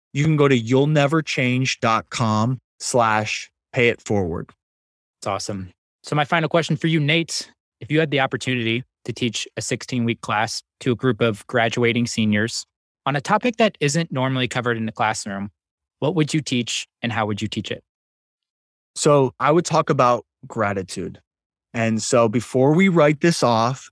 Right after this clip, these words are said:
Speaker 1: as just another gratitude list or like, "Here we go, attitude of gratitude, here it is," just hear me out. Gratitude reminds us that what we are is enough and what we have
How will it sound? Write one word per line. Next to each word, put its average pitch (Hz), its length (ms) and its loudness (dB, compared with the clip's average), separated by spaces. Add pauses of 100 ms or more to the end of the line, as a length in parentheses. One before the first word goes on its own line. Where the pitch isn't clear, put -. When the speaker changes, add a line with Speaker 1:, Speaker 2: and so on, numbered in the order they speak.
Speaker 1:
as 117 300 0
just - 240 -4
another 113 280 -4
gratitude 123 680 0
list 135 600 2
or 120 220 0
like, 113 240 -2
"Here 135 180 0
we 151 120 2
go, 143 260 4
attitude 135 520 0
of 147 200 -2
gratitude, 135 960 2
here 127 320 0
it 160 80 2
is," 156 320 2 (160)
just - 220 -6
hear 180 200 -4
me 147 180 4
out. 92 200 -2 (800)
Gratitude 143 600 0
reminds 123 500 0
us 123 180 -4
that 101 180 0
what 113 220 0
we 151 220 0
are 107 460 0
is 135 140 -2
enough 131 640 -2 (640)
and 117 180 0
what 123 100 2
we 120 120 0
have 101 760 -2